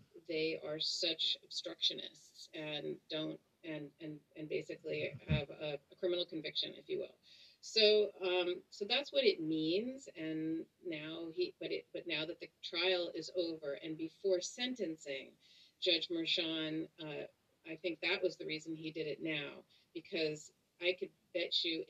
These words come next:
anything he's gonna take this into consideration when he sentences them, and, you know, s-, and use this as a reason to sentence him to the max, which is not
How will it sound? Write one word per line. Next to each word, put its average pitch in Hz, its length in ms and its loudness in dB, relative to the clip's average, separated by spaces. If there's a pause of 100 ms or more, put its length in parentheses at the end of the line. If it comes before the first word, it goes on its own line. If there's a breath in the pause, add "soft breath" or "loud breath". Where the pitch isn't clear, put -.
anything 165 420 0
he's 160 240 -12
gonna 151 160 -6
take 156 240 -8
this 160 160 -6
into 160 140 -2 (100)
consideration 151 640 -4
when 147 140 -12
he 151 140 -12
sentences 160 760 -6
them, 131 200 -10 (540 loud breath)
and, 147 520 -4 (260)
you 175 80 -4
know, 151 80 -4
s-, - 180 -12 (140)
and 156 160 -2
use 180 240 8
this 156 180 -6 (100)
as 151 100 -8
a 156 120 -12
reason 156 200 -6
to 147 40 -12
sentence 160 400 -12
him 151 140 -14 (260)
to 208 120 0
the 170 200 -4
max, - 400 -12 (460 soft breath)
which - 320 0
is 185 80 -2
not 202 160 2